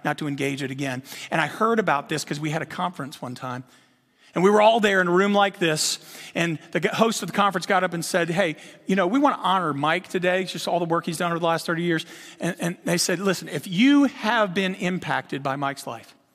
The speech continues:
if he's mentored you, if he's taught you, if he's trained you, if he's done anything in a significant way, would you stand up?" And a bunch of us, including me, stood up. And then he said,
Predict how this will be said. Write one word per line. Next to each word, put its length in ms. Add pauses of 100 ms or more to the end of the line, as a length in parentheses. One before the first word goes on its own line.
(120)
if 80
he's 140
mentored 480
you, 160
if 60
he's 140
taught 260
you, 60
if 20
he's 80
trained 240
you, 40
if 60
he's 60
done 160
anything 400 (680)
in 100
a 60
significant 640
way, 160
would 160
you 80
stand 380
up?" 160
And 100
a 40
bunch 260
of 80
us, 100
including 340
me, 100
stood 260
up. 160 (1400)
And 80
then 120
he 100
said, 180